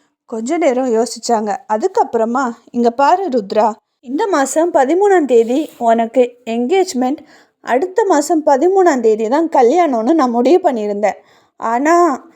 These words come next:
போற வேகத்தை பார்த்தா அதெல்லாம் நடக்காது போல. அதனால இந்த மாசம் பதிமூணாம் தேதி காலையில என்கேஜ்மெண்ட்டை பண்ணிட்டு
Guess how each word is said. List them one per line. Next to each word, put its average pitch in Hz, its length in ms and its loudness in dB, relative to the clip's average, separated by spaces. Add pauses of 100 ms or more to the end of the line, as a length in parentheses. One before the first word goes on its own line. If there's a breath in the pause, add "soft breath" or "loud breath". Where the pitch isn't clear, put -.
(160 soft breath)
போற 311 360 -2
வேகத்தை 320 420 -2
பார்த்தா 294 640 2 (100)
அதெல்லாம் 269 420 0
நடக்காது 302 520 0
போல. 220 440 0 (300)
அதனால 240 680 0
இந்த 320 400 0
மாசம் 330 400 0
பதிமூணாம் 311 520 4
தேதி 226 320 4
காலையில 285 720 2
என்கேஜ்மெண்ட்டை 247 680 -2
பண்ணிட்டு 220 680 -4